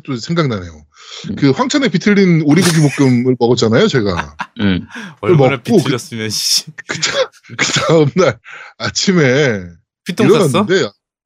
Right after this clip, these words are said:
Speaker 1: 아니요, 아제트가 뭘 해요, 이렇게.
Speaker 3: 어.
Speaker 1: "뭐 해?" 이러니까 그, 뭐, 뭐였죠? 그, 뭐 이렇게 갈아줬잖아요, 마실 거.
Speaker 2: 아, 고구마 라떼?
Speaker 1: 아, 고구마 라떼.
Speaker 2: 음, 음.
Speaker 3: 와.
Speaker 1: 어, 그거를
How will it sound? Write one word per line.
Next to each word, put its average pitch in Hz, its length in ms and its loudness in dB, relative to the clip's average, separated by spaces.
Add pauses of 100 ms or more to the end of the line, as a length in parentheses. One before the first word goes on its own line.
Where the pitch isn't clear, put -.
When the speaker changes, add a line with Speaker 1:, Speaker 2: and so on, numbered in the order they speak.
Speaker 1:
아니요, 139 220 -2
아제트가 143 360 -2
뭘 131 320 0
해요, 277 180 2
이렇게. 110 360 -2 (420)
Speaker 3:
어. 85 300 -14 (720)
Speaker 1:
"뭐 101 300 0
해?" 143 320 2 (840)
이러니까 143 640 2 (380)
그, 143 440 2
뭐, 123 200 0
뭐였죠? 131 540 2
그, 117 320 2 (920)
뭐 139 560 0
이렇게 143 220 0
갈아줬잖아요, 123 960 0 (160)
마실 107 360 -2
거. 80 320 -10 (160)
Speaker 2:
아, 117 240 2
고구마 135 320 2
라떼? 123 560 -4
Speaker 1:
아, 180 160 0
고구마 160 360 4
라떼. 107 240 -10 (440)
Speaker 2:
음, 110 60 -6
음. 87 320 -8
Speaker 3:
와. 101 500 -4
Speaker 1:
어, 139 280 -2
그거를 196 600 0